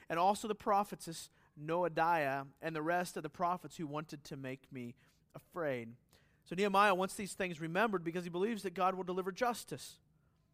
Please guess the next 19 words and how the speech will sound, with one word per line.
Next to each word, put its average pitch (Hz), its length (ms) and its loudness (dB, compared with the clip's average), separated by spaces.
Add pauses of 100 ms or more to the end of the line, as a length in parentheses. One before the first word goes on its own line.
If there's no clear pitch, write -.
(1200)
He 185 120 -6
does 202 360 6
not 196 240 0
want 175 300 -2
sin 165 680 -4
to 185 100 -8
go 175 200 0
unanswered 165 840 -4
or 117 200 -10 (300)
unrequited. 160 760 -8 (1400)
He, 147 80 -20 (840)
in 185 80 -6
verse 190 160 -6
fifteen, 143 380 -10 (1600)
"So - 200 -4
the 147 100 -2
wall 147 380 2
was 160 180 -6
finished - 640 -12